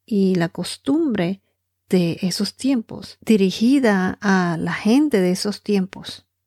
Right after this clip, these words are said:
En aquella época no había carros, motocicletas, ni nada de esos medios de transportes. Las personas usaban burros,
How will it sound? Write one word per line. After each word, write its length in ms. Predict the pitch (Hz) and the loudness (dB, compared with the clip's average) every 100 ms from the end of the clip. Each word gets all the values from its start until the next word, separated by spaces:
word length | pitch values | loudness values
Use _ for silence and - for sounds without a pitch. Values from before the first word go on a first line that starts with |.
| _ _ _ _ _ _ | _ _ _ _ _ _
En 180 | 220 196 | 0 2
aquella 460 | 180 175 175 175 | 0 0 2 2
época 720 | 190 - 226 240 233 240 254 - | 2 0 -4 0 2 2 0 -2
no 180 | 196 180 | 0 0
había 340 | 175 185 185 | 0 0 0
carros, 960 | 175 - 185 202 220 226 226 220 233 - | -2 -6 -2 -2 -2 -2 -2 -2 -4 -2
motocicletas, 1400 | 180 170 175 175 165 180 196 208 - 226 220 226 226 - _ _ _ | -2 -2 -6 -6 -6 -2 0 -2 -2 0 2 0 -4 -18 _ _ _
ni 160 | 202 202 | 2 4
nada 300 | 196 233 285 | 4 4 4
de 100 | 233 | 2
esos 280 | - 247 247 | 2 0 2
medios 300 | 247 269 269 | 2 4 4
de 80 | |
transportes. 760 | 214 180 180 - 254 247 - - _ _ _ _ _ - | 2 -2 -4 -2 -4 -4 -12 -14 _ _ _ _ _ -4
Las 180 | 202 - | -4 -2
personas 520 | 190 - 190 247 - | -4 0 2 2 0
usaban 640 | 208 - 185 196 220 233 _ | -6 -2 0 2 2 0 _
burros, 800 | - 202 247 254 254 254 262 - | -4 2 2 4 2 0 -2 -8